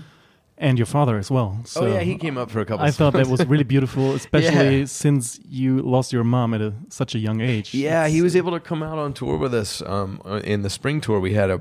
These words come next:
Speaker 2: our bus and our band, and, you know, it just made sense that we were getting to a lot of places and that he had never been. And so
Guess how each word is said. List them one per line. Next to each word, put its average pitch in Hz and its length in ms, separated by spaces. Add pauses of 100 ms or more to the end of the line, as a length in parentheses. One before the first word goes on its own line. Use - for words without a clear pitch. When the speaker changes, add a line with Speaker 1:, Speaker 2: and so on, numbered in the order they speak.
Speaker 2:
our 90 140
bus 131 460
and 90 140
our 87 100
band, 127 500
and, 95 280
you 117 180
know, 95 260 (480)
it 98 120
just - 200
made 104 180
sense 107 360
that 85 120
we 85 120
were 87 100
getting 90 220
to 92 120
a - 20
lot 90 200
of 92 80
places 92 640 (520)
and 98 140
that 90 120
he 101 100
had 92 100
never 95 180
been. 95 520
And 95 120
so - 220